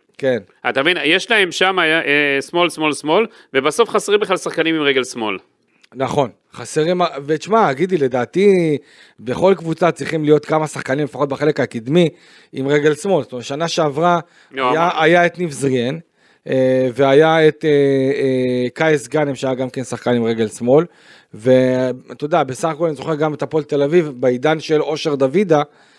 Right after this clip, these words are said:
Speaker 1: אוקיי? גם כן היה שחקן עם רגל שמאל,
Speaker 2: כל
Speaker 1: שידע,
Speaker 2: הקבוצות, תיקח מכבי
Speaker 1: שידע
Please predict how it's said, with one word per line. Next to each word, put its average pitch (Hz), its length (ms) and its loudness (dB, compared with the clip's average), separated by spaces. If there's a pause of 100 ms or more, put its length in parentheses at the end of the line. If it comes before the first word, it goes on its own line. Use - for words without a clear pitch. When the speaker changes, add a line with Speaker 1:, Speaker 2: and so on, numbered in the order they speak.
(220)
Speaker 1:
אוקיי? 170 340 2
גם 160 260 0
כן 165 220 -8
היה 135 100 -8
שחקן 139 340 -6
עם 131 80 -4
רגל 127 260 -4
שמאל, 175 220 -4 (100)
Speaker 2:
כל 170 100 -6
Speaker 1:
שידע, 240 120 2
Speaker 2:
הקבוצות, 196 440 2
תיקח 165 160 -2
מכבי 180 160 -2
Speaker 1:
שידע 151 100 4